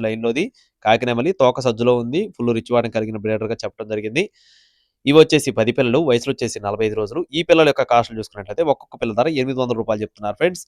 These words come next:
నలభై ఐదు రోజుల పిల్ల కాస్ట్ వచ్చేసి ఎనిమిది వందల యాభై రూపాయలు, అరవై ఐదు రోజుల పిల్ల వచ్చేసి వెయ్యి రూపాయలు అనమాట. అలాగే బ్రదర్ యొక్క అడ్రస్ వచ్చేసి నెల్లూరు జిల్లా మర్రిపాడు నుండి ఫ్రెండ్స్,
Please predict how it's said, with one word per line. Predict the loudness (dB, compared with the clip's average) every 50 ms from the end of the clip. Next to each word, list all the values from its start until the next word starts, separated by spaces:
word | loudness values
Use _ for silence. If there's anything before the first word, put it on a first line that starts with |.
| _ -2
నలభై | 0 0 2 2 2
ఐదు | 2 2
రోజుల | 0 0 0 -2
పిల్ల | -4 -4 -2 -2
కాస్ట్ | -2 -2 -4 -8
వచ్చేసి | -8 -6 -8 -6 -6 -6 -6 -6
ఎనిమిది | -6 -4 -4 -4 -4
వందల | -4 -4 -4 -4 -2
యాభై | -2 -2 -2 -4
రూపాయలు, | -6 -4 -6 -4 -2 -2 -2 -4 -4 _ _ _ _ _ _ _ -2 2
అరవై | 4 6 6
ఐదు | 6 6 6
రోజుల | 4 2 2 0
పిల్ల | 0 0 0
వచ్చేసి | -2 -2 -4 -4 -4 -4 -2
వెయ్యి | 0 2 2 2
రూపాయలు | 0 0 0 -2 -2 -2
అనమాట. | -4 -4 -2 0 2 2 2 0 -6 -18 -20 _ 4 8
అలాగే | 10 10 12 12 10 8
బ్రదర్ | 6 2 4 2
యొక్క | 2 2 2 2
అడ్రస్ | 2 0 0 -2
వచ్చేసి | -2 -2 -2 -2 0 -2 -4 -2 -2
నెల్లూరు | -2 0 2 2 2 0 0 0
జిల్లా | 0 2 2 2 2 0 -2 -2 -2
మర్రిపాడు | 0 0 0 0 2 2 2 2 -2
నుండి | -6 -8 -10 -8 -4
ఫ్రెండ్స్, | -4 -4 -4 -4 -10